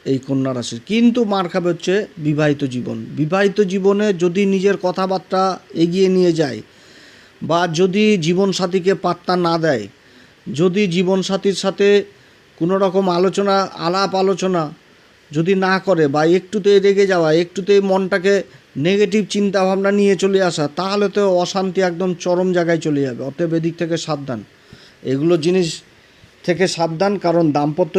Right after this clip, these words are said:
জীবনের জায়গাটাই হচ্ছে মেন জায়গা এবং আমাদের চতুর্থ ঘর, সুখের ঘরটাই হচ্ছে মেন ঘর। অতএব এই জায়গাটাই, সব জায়গার অশান্তি ভালো লাগে, কিন্তু বাড়ির অশান্তি তো কেউ চায় না যে বাড়িতে এসে অশান্তি হোক।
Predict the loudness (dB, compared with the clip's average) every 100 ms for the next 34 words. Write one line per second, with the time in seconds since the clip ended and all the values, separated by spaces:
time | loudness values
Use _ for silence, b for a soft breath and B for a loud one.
0 | 0 0 2 0 0 0 0 0 2 0
1 | 0 -2 0 2 2 2 2 2 2 -2
2 | -4 _ _ B B B B B B -4
3 | 2 2 2 2 2 0 0 -4 -4 -2
4 | 0 0 -2 -6 0 0 2 -2 0 -2
5 | 0 0 2 2 0 0 0 0 0 2
6 | 2 4 0 0 -2 0 -2 0 0 0
7 | -6 _ _ b b b b b -16 -2
8 | -2 0 0 2 2 2 0 2 2 2
9 | 4 2 2 0 0 0 0 0 0 0
10 | 0 -4 -2 -4 -2 -2 -2 -2 -2 -2
11 | -4 -2 -2 0 -2 0 -4 -4 -8 -8
12 | -8 -10